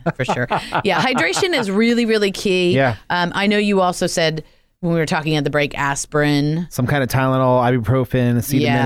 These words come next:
Speaker 1: Yeah.
Speaker 2: something like that.
Speaker 1: Something that's a painkiller. You gotta be careful with acetaminophen, of course.
Speaker 2: Yeah, they don't like
Speaker 1: Doesn't
Speaker 2: you taking that when you drink.
Speaker 1: No, yeah,
Speaker 2: Not
Speaker 1: so
Speaker 2: a really good
Speaker 1: not,
Speaker 2: reaction.
Speaker 1: not the greatest. I think hydration, you know what really works? And it's still time to do it, jumping in the ocean.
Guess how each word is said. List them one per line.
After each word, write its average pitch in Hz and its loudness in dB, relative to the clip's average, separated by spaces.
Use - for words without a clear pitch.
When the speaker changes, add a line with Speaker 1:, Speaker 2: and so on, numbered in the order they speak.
Speaker 1:
Yeah. 123 2
Speaker 2:
something 131 -2
like 117 0
that. 123 0
Speaker 1:
Something 196 0
that's 165 -2
a 185 -2
painkiller. 156 0
You 165 -12
gotta 185 0
be 202 -2
careful 156 0
with 131 -2
acetaminophen, 131 -2
of 117 -12
course. 123 0
Speaker 2:
Yeah, 117 2
they 131 0
don't 185 0
like 180 0
Speaker 1:
Doesn't 147 -2
Speaker 2:
you 156 0
taking 135 0
that 120 2
when 110 2
you 101 2
drink. 85 -2
Speaker 1:
No, - -10
yeah, 58 -20
Speaker 2:
Not 131 0
Speaker 1:
so 127 0
Speaker 2:
a - 2
really 117 2
good 110 0
Speaker 1:
not, 98 0
Speaker 2:
reaction. 101 2
Speaker 1:
not 156 -2
the 160 -6
greatest. 139 -2
I 170 0
think 185 0
hydration, 180 0
you 165 -2
know 208 2
what 262 -2
really 156 0
works? 254 -4
And 156 -2
it's - -6
still - -4
time 180 0
to 160 -2
do 160 0
it, 180 -2
jumping 165 0
in 196 2
the 151 -2
ocean. 151 -2